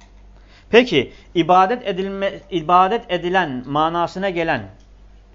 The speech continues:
ilah nerede? İtaat edilen veya işte başkasını terbiye eden manasına gelen Rab nerede? Arasındaki fark gayet açık değil mi?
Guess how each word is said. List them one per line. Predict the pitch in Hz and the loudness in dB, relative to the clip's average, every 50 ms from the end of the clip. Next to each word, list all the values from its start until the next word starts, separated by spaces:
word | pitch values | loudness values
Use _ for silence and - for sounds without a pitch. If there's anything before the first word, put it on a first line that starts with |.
| - - - | -20 -10 -6
ilah | 143 143 170 220 208 196 | -2 2 2 2 2 2
nerede? | 208 214 208 202 190 185 208 208 202 202 196 196 - - - - - - - - - - - - - _ _ _ _ - - - - - - - - _ - - - - - - - | 0 0 0 0 0 0 0 0 0 -2 -4 -6 -12 -20 -20 -20 -20 -20 -20 -20 -20 -20 -20 -20 -20 _ _ _ _ -20 -20 -20 -20 -20 -20 -20 -20 _ -20 -20 -20 -20 -16 -10 -10
İtaat | 160 156 247 - 180 185 185 | -6 0 4 4 4 4 4
edilen | 185 165 156 156 156 156 147 143 - - - - - | 2 -2 0 2 2 0 0 -2 -8 -14 -18 -16 -8
veya | - 139 147 151 151 151 151 151 | -2 2 4 6 6 6 4 4
işte | - 139 - - - 160 151 147 147 143 143 143 - - - - - - | 0 -4 -14 -10 -6 -4 -2 -2 -2 -2 -4 -8 -20 -20 -20 -20 -10 0
başkasını | 135 143 139 139 - 156 143 - 156 160 | 4 4 4 4 2 -6 -6 -6 -6 -4
terbiye | 147 151 143 139 139 135 143 151 135 | 2 4 4 4 4 2 -2 -2 -2
eden | 135 123 123 117 113 110 - - - - - - - - - - - - - - - - | 0 0 -2 -2 -4 -6 -16 -20 -20 -20 -20 -20 -20 -20 -20 -20 -20 -20 -20 -20 -12 -6
manasına | 127 131 131 135 135 131 127 - 139 139 139 | -2 -2 0 0 0 -2 -2 -4 -4 -6 -4
gelen | 123 131 131 151 151 135 | -2 -2 -2 -2 -2 0
Rab | 123 127 - - - | 0 -2 -2 -2 -6
nerede? | 104 104 101 95 104 | -10 -10 -10 -10 -8
Arasındaki | 82 110 139 139 131 - 147 139 139 - | -4 -2 -2 -2 -2 -4 -10 -10 -10 -6
fark | - 165 170 180 - - - - - - - - _ - - | -2 -2 -2 -2 -2 -10 -20 -20 -20 -20 -20 -20 _ -20 -12
gayet | 131 127 143 143 143 143 135 127 | -2 2 4 4 4 4 2 -4
açık | 120 - 120 107 123 | -10 -12 -12 -12 -10
değil | 135 135 | -10 -8
mi? | 117 98 87 | -10 -10 -14